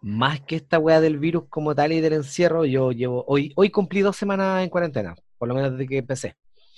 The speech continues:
Eh, es que, weón, es increíble la cantidad de estupideces que ha dicho el gobierno, weón, ni siquiera tanto como por el estallido y todo, pero la manera en que se ha contradicho, weón. El otro día hablaba con Daniel Aguilera,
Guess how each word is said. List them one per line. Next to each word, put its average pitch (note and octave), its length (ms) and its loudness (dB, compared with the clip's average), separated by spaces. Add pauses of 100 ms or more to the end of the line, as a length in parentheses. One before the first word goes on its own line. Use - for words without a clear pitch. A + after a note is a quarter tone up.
(340)
Eh, G#2+ 480 -2
es G#2+ 160 -6
que, - 180 -12
weón, G#2 360 -4
es A#2 240 -10
increíble G#2+ 520 -4
la A2 100 -2
cantidad G#2 340 -6
de A2 60 -4
estupideces G2+ 600 -10
que G#2 100 -10
ha - 20 -6
dicho G#2 180 -10
el A2 80 -8
gobierno, G#2 540 -8
weón, A2+ 180 -6
ni B2 80 -4
siquiera A2 320 -6
tanto B2+ 320 -4
como C3+ 160 -2
por B2+ 140 -2
el B2 60 -2
estallido A2 420 -4
y B2+ 40 -2
todo, C#3 140 0
pero B2 260 -2 (480)
la A2+ 180 0
manera A2+ 280 0
en C3+ 120 0
que B2 100 -4
se A#2+ 120 -4
ha - 40 -2
contradicho, A#2+ 840 -2
weón. B2+ 400 0
El B2 120 0
otro B2 180 2
día B2 200 6
hablaba C#3 240 6
con D3 140 -2
Daniel D3+ 260 0
Aguilera, D#3+ 520 2